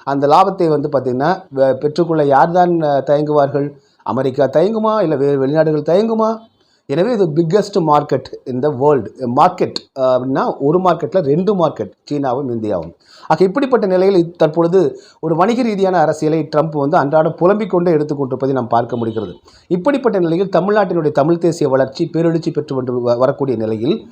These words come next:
விஜயை சீமானுக்கு எதிராக முன்னிறுத்தக்கூடிய ஒரு,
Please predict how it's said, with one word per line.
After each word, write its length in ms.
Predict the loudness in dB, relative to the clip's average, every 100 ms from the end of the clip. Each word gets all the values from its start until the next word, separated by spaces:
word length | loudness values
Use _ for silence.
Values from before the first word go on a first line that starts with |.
| -20 _ -6 2
விஜயை 640 | 4 6 6 4 2 -4 -4
சீமானுக்கு 420 | -2 0 0 0
எதிராக 440 | 0 4 4 2
முன்னிறுத்தக்கூடிய 840 | -2 0 -2 -4 -6 -4 0 2 2 -2 -20 _ -6
ஒரு, 380 | -2 0 0